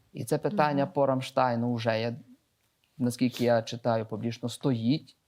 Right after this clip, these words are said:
Speaker 1: Це питання стоїть по наших союзниках, без яких ми навіть і ту фазу опору би не вистояли.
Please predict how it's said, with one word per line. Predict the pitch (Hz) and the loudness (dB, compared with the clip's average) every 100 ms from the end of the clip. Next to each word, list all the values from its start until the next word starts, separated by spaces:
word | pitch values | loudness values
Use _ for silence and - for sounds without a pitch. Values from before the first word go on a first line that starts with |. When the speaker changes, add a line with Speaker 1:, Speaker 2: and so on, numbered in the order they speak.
| _ _ _ _ _ | _ _ _ _ _
Speaker 1:
Це | 135 | -6
питання | 135 127 135 131 | -4 0 0 0
стоїть | 127 135 131 131 | -2 0 0 0
по | 123 | -2
наших | 123 120 120 - | 0 -2 -6 -8
союзниках, | - 127 127 127 127 123 117 | -8 -2 0 0 -4 -4 -4
без | 113 139 127 | 0 0 2
яких | 127 - 135 127 - - - | -2 0 -2 -2 -8 -20 -4
ми | 123 123 127 | 2 4 6
навіть | 143 147 151 - | 6 4 0 -2
і | 190 | 0
ту | 165 - 202 151 | 0 0 0 0
фазу | - 143 127 123 127 - | 2 2 2 0 -2 2
опору | 131 120 123 117 | 2 2 0 0
би | 113 127 117 | 0 2 2
не | 113 110 | 2 0
вистояли. | 117 110 - 117 117 120 | -2 -4 -6 -6 -4 -6